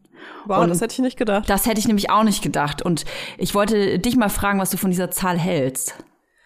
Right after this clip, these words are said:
Speaker 1: Ey, ich hätte das Gefühl, ne, wirklich, äh, gefühlte Wahrheit würde ich das auch nennen, dass so ziemlich alle unzufrieden sind mit ihrem Beziehungsstatus auf irgendeine Art und Weise, egal ob die Single sind oder, äh, in Beziehung.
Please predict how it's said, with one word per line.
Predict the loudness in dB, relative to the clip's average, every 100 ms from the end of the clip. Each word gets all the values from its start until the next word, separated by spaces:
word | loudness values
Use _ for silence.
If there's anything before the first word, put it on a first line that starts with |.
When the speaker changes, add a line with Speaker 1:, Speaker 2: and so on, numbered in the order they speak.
| _ _ -4
Speaker 1:
Ey, | -4 -2
ich | -2
hätte | 0 -2 -2
das | -4
Gefühl, | -6 -4 0 2 2
ne, | 0 -2
wirklich, | -4 -4 -4 -4 -4
äh, | -2 -2 -2 -6 -6
gefühlte | -4 0 0 2
Wahrheit | 0 0 2 0 -2
würde | -4
ich | -4
das | -6 -6
auch | -2 -2
nennen, | 0 0 -2 -6 -14 -16 -18 -4
dass | 2 2
so | 4 2
ziemlich | 4 4 4 2
alle | 2
unzufrieden | 2 0 -2 0 0 2
sind | 2
mit | 2 2
ihrem | 0
Beziehungsstatus | 0 0 0 2 0 2 0
auf | 2
irgendeine | 2 2 6 6 6
Art | 4
und | 2 2
Weise, | 2 2 2
egal | 2 2 2
ob | 0
die | 0
Single | 2 4
sind | 4 2 0
oder, | 0 2 2 2 0
äh, | -2 -2 0
in |
Beziehung. | 0 0 2 2 4 0